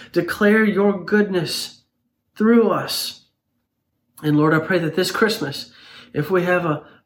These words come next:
a coworker who knows nothing of you and they ask, perhaps from another nation,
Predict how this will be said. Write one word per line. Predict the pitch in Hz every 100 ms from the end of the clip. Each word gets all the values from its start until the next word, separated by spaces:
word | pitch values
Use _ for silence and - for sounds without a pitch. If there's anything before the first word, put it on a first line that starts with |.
| -
a | - 139 156
coworker | 156 180 202 208 180 - 175
who | 156 180
knows | 175 170 160
nothing | 175 175 180 170
of | 160 151
you | 147
and | 151
they | 170
ask, | 175 165 139 135 -
perhaps | 160 170 170
from | - 175
another | 165 160
nation, | 160 156 151 139 131